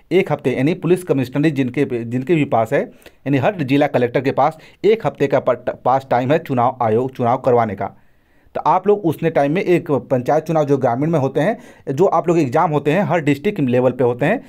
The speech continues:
जो मेन सेंटर आप लोग के बनाए जाते हैं वो डिस्ट्रिक्ट लेवल के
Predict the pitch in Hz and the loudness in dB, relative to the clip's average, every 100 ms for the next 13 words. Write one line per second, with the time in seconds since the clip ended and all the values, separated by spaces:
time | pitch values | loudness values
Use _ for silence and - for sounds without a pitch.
0 | - - 127 170 165 196 226 - - - | -20 -14 0 0 2 0 0 -4 -14 -4
1 | 143 196 156 151 143 131 127 123 123 170 | 0 0 0 0 0 2 4 4 2 2
2 | 196 170 139 139 - 156 139 135 | 2 2 0 -2 0 0 0 0